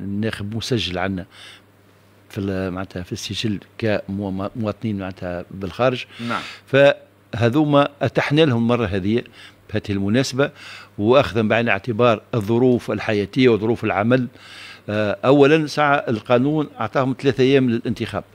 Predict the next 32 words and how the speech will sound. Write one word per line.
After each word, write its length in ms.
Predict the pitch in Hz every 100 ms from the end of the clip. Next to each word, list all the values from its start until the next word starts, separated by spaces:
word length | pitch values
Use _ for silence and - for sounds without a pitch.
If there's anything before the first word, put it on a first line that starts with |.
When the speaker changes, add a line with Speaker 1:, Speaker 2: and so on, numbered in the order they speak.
| _ _ -
Speaker 1:
يوم 240 | 104 98
معناتها 300 | 92 87 - 113
أربعة 240 | 110 95
وخمسة 440 | 90 107 101 - -
وستة. 420 | 98 151 - 139
ليش؟ 300 | 123 120 -
لأنه 360 | 113 135 139 147 - - -
فما 200 | - 131
بلدان 440 | 113 113 101 120 98 - - - - -
العطلة 340 | 113 - 110
متاعهم 400 | 92 120 - 101
بالجمعة 360 | 107 110 147 - _ _ _ _
كيما 160 | - 98
ناخذوا 300 | 101 101 98
الع-، 400 | 87 - 92 101
في 120 | -
الخليج 560 | 107 113 117 123 101 95
والبلدان 460 | 90 85 92 101
العربية، 420 | 95 92 95 131 143 - 123
وفما 320 | 180 190 160
بلدان 420 | 139 120 127 131 -
في 120 | 113
أوروبا 360 | - 101 104 107
وغيرها 360 | 95 127 135 - - - - -
ال-، 140 | 110
العطلة 480 | 117 113 117 135 123
ال-، 520 | 107 104 101 104 101
الأسبوعية 600 | 98 110 - 107 104 113
متاعهم 320 | 90 120 - 120
السبت 380 | - 107 104
والأحد. 340 | 104 87 95 92 -
Speaker 2:
مم. 220 | 113 113